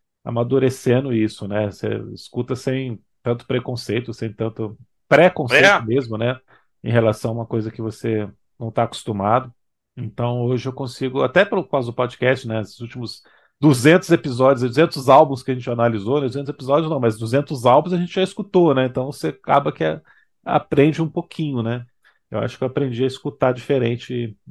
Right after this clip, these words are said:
Speaker 1: por causa disso, por causa do podcast. Então, como eu falei, esse disco me surpreendeu, eu consegui pegar os aspectos dele que são realmente muito legais. Agora, você perguntar, é, ele te emocionou, assim, você ficou empolgadaço? Não,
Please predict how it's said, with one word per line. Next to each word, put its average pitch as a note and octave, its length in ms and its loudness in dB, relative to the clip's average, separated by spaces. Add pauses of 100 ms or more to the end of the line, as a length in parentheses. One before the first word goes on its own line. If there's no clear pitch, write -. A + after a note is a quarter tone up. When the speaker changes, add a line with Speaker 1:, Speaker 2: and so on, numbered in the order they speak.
(400)
Speaker 1:
por A2+ 140 -12
causa A#2+ 280 -2
disso, A2 240 -8
por G#2+ 100 -16
causa G#2+ 180 -6
do - 60 -12
podcast. A2+ 600 -2
Então, C#3 680 -6
como C3 180 -6
eu C3 60 -2
falei, D3 280 2
esse D3 140 -8
disco E3+ 460 -2
me F3 120 -4
surpreendeu, G3 520 2
eu G3 40 -2
consegui G3 340 -2
pegar D#3 380 4
os D3 120 -4
aspectos C#3 640 -4 (340)
dele C3+ 200 6
que - 120 -10
são C3 200 -2
realmente D#3 440 -2
muito E3 300 -4
legais. D#3+ 380 4
Agora, F#3 220 4
você E3+ 140 -2
perguntar, E3 640 2
é, B2+ 560 0
ele D#3 160 -4
te - 160 -4
emocionou, D3+ 800 2
assim, C#3+ 400 -6
você A#2+ 160 -8
ficou C3+ 440 -6
empolgadaço? C3+ 800 -2
Não, D#3 360 -6